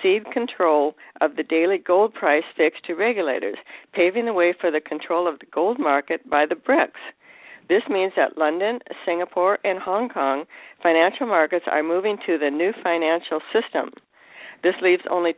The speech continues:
two of the world's major financial markets, Tokyo and the United States, that aren't, aren't in this union, you know. And so, um, the brics, of course, was starting with, um,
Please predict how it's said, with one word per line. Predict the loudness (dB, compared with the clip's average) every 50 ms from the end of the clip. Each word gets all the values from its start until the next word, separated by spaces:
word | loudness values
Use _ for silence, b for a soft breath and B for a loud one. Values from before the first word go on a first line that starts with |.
| -6
two | -6 -4 -2
of | -2 -2
the | -2 -2
world's | -2 0 0 0 0 -2 -2 -2
major | -2 0 0 0 -2 -6 -6
financial | -4 -4 -4 -4 -4 -4 -4 -4 -6 -8 -10 -8
markets, | -4 -2 -2 -2 -2 -4 -6 -6 -8 -12 B B B B B B
Tokyo | 0 0 0 0 0 -2 0 0 0 0 -2
and | -4 -4 -4
the | -2
United | -2 0 0 0 0 -2 -4 -8 -8
States, | -4 -2 0 0 -2 -4 -8 -16 -20 -20 B B B B B -2
that | -2 -2 0
aren't, | 0 0 0 0 0 -2 -8 _ _ _ -2
aren't | 0 0 0 0 -2 -6
in | -8 -6 -4 -4
this | -4 -4 -6 -6 -6
union, | -4 -2 -2 -2 -2 -4 -6 -10 -14 -16 -20 _ b b b b b b b b -4
you | -2 0
know. | 2 2 0 0 -2 _ B B B B B B B
And | 2 2 2 2 0
so, | 0 2 2 4 4 4 4 2 2 0
um, | -2 -2 -2 -2 -2 -2 -2
the | -4
brics, | -2 0 2 2 2 0 -2
of | -6
course, | -4 -2 -2 -2 -2 -4
was | -10 -8
starting | -4 -2 0 0 0 0 -2 -4 -2
with, | -2 0 0 0 -2 -4 -8 -10 -6
um, | -4 -2 -2 -2 -4 -6 -10